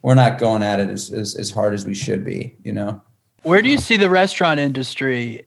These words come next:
Speaker 2: in twenty twenty-one? Are you bullish? Are we, are we coming back?
Speaker 1: I believe that the spring of twenty twenty-one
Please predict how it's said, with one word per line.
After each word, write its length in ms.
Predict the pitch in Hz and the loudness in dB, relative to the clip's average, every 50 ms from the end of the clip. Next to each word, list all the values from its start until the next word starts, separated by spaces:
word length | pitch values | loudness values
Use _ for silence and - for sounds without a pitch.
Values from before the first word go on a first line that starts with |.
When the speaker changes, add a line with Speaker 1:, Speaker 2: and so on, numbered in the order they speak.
| _ | _
Speaker 2:
in 140 | - 143 139 | -4 -4 -4
twenty 280 | 120 - - 143 139 131 | -2 -2 -2 0 0 0
twenty-one? 600 | 123 - 143 131 127 120 117 113 107 - - - _ _ - | 0 -2 -2 0 0 -2 -2 -4 -6 -8 -10 -16 _ _ 0
Are 60 | 135 | 2
you 100 | 139 139 | 2 2
bullish? 480 | 123 123 139 147 151 165 185 190 - | 4 4 4 6 6 6 4 2 2
Are 60 | 156 151 | 0 0
we, 140 | 147 131 - | -2 -2 0
are 100 | - 139 | 0 0
we 100 | 143 139 | 0 0
coming 320 | - - 156 160 147 143 | 0 0 0 2 2 0
back? 440 | 135 131 139 143 160 185 185 - - - _ _ _ _ _ - | 0 0 2 2 2 2 0 -4 -12 -20 _ _ _ _ _ 2
Speaker 1:
I 240 | 147 151 165 175 170 | 4 4 6 4 4
believe 880 | - 165 165 151 143 143 147 151 151 151 151 151 143 139 131 131 127 120 | 2 2 2 2 2 2 0 0 -2 -2 -2 -2 -2 -2 -2 -4 -2 2
that 340 | 120 123 123 123 113 - 117 | 4 6 6 6 4 2 0
the 80 | 117 | -2
spring 720 | 113 - - - - - - 139 139 143 143 143 143 139 139 | 0 0 -2 -2 -4 -2 0 0 2 2 2 2 2 2 2
of 160 | 131 131 131 | 2 0 0
twenty 400 | - - 135 131 131 131 127 127 | 0 2 4 6 6 6 6 4
twenty-one 1200 | 131 - - - 131 127 123 127 123 123 120 113 107 104 - 110 107 107 107 104 104 104 107 107 | 0 -2 0 2 4 4 6 4 4 4 2 0 -2 -2 0 2 4 4 4 4 2 2 0 -4